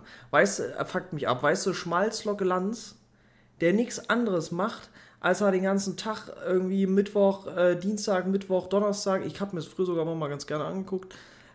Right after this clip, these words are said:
ähm, äh, da in seiner scheiß, in seinem scheiß Studio zu sitzen, vorher sich da, keine Ahnung, einen Liter Sperma in die Haare zu schmieren und dann, äh, da, äh, irgendwelche dummen Fragen zu stellen und Leuten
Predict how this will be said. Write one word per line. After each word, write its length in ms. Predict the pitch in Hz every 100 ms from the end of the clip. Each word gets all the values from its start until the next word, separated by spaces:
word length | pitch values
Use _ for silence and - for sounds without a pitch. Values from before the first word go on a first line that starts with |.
| -
ähm, 580 | - 156 156 160 156 -
äh, 360 | - - 92 -
da 220 | 156 160
in 80 | 165
seiner 320 | 165 160 151
scheiß, 640 | 147 - 180 190 185 - 143
in 20 | 151
seinem 240 | 160 160
scheiß 320 | 156 185 175
Studio 380 | - 214 208 165
zu 180 | 151 139
sitzen, 400 | 156 156 180 175
vorher 380 | 165 175 170 160
sich 160 | 160
da, 320 | 165 156 156 - - - - _ -
keine 240 | 147 156
Ahnung, 260 | 160 185 165
einen 80 |
Liter 200 | 160 175
Sperma 480 | 160 - 190 190 175
in 60 | 151
die 80 | 143
Haare 260 | 151 151
zu 160 | 147 135
schmieren 400 | - 151 170 185
und 160 | 156
dann, 300 | 151 151 151 156 - - _ -
äh, 420 | 139 135 135 135
da, 380 | 147 143 139 139
äh, 220 | 135 135
irgendwelche 360 | 123 160 160 156
dummen 260 | 143 175
Fragen 400 | 156 - 143 185
zu 140 | 175 147
stellen 340 | - 156 160
und 100 | 156
Leuten 420 | 143 156 160 151